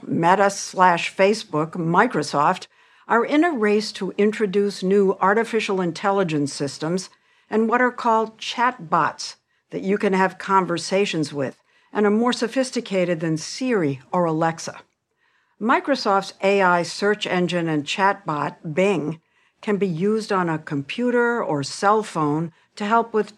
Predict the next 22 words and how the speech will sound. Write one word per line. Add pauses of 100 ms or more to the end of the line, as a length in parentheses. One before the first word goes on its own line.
planning
a
trip (260)
or
composing
a
letter. (840)
It
was (100)
introduced
on
February
seventh (280)
to
a
limited
number
of
people
as
a
test